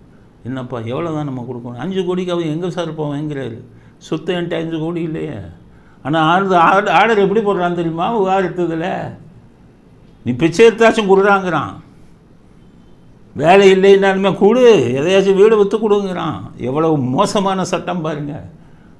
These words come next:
உண்மையிலேயே பாதிக்கப்படும் பெண்கள் இருக்காங்க நிறைய பேர், அவர்களை நான் குறை சொல்லல. பாதிக்கப்படும் பெண்கள் அதிகம்.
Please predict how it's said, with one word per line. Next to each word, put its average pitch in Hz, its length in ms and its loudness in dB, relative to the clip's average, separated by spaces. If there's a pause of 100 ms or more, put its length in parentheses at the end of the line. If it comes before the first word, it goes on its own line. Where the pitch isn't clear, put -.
(180)
உண்மையிலேயே 185 560 6
பாதிக்கப்படும் 185 720 0
பெண்கள் 180 340 0
இருக்காங்க 175 420 -2
நிறைய 165 340 0
பேர், 165 420 0
அவர்களை 120 400 -6
நான் 123 140 -8
குறை 170 300 -8
சொல்லல. 135 420 -8 (1500)
பாதிக்கப்படும் 170 720 -2
பெண்கள் 175 340 -4
அதிகம். 147 520 -4